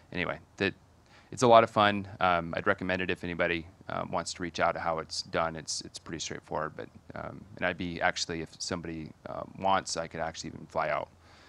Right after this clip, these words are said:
Um, Walmart is more than willing to have that happen. So, um, I, I've run it as long as four hours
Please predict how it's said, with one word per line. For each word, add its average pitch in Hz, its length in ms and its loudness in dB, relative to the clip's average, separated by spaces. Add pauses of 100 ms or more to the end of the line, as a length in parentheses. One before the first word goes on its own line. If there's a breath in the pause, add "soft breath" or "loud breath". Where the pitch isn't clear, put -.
(240 loud breath)
Um, - 260 -8 (160)
Walmart 80 360 0
is - 260 -4 (100)
more 92 240 0
than 78 120 -4
willing 76 240 -6
to 73 40 -12
have 71 140 -10
that - 140 -8
happen. - 280 -10 (240)
So, - 220 -10 (1900 loud breath)
um, 123 520 8
I, 131 200 6
I've 131 200 8
run 135 160 8
it 131 120 4
as 107 200 0
long 107 280 2
as 104 320 4
four 107 220 6
hours 98 440 4